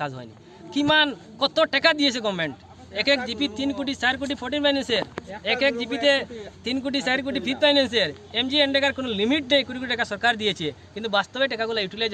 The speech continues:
হয়নি। বাস্তবে যেগুলো পাবলিকের দরকার, এগুলোতে কাজ হয়নি,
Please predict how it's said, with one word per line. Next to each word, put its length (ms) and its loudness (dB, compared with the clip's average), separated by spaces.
হয়নি। 240 -2
বাস্তবে 320 -4
যেগুলো 240 -4
পাবলিকের 360 -4
দরকার, 200 -2
এগুলোতে 320 -6
কাজ 120 0
হয়নি, 200 0